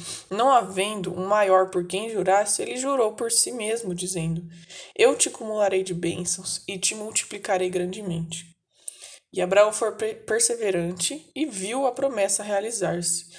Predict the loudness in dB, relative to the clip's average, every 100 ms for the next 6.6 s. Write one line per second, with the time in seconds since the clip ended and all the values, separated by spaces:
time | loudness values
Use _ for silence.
0 | -18 -12 -6 -2 2 2 0 -4 -2 0
1 | 0 0 0 0 -2 -2 0 0 -2 -2
2 | -2 -2 -2 -2 -2 -6 -8 -14 -10 0
3 | 2 2 -2 -6 -2 -2 2 0 2 0
4 | 0 -2 -4 -2 -2 0 -2 -2 -4 2
5 | 2 2 -2 -2 -2 -2 -4 -4 -6 -4
6 | 0 0 0 -4 -6